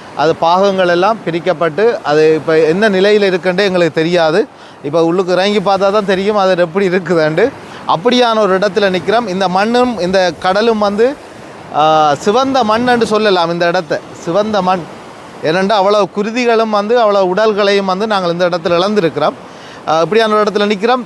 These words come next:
தொடர்ந்து எங்களோட காணொளிகளை நீங்க பாருங்க. நிச்சயமாக இந்த இடம் வந்து உங்களுக்கு முக்கியமா, முக்கியம் இல்லையான்னு சொல்லி நீங்க பார்ப்பீங்க. ஏனென்றா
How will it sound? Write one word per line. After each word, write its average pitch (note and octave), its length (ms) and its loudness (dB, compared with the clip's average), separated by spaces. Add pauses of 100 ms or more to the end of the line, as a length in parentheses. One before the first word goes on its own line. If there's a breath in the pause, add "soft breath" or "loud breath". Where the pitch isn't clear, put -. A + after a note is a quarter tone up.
தொடர்ந்து C4 420 0
எங்களோட A#3 360 0
காணொளிகளை A3+ 520 2
நீங்க G3+ 180 0
பாருங்க. A3 560 0 (400 loud breath)
நிச்சயமாக A#3+ 960 0
இந்த F#3+ 200 0
இடம் A3+ 240 2
வந்து A3+ 240 0
உங்களுக்கு G#3+ 340 0
முக்கியமா, A3+ 580 0
முக்கியம் G#3+ 380 0
இல்லையான்னு G3+ 400 2
சொல்லி F#3 280 0
நீங்க F#3 180 0 (100)
பார்ப்பீங்க. F#3+ 220 0
ஏனென்றா G3+ 580 0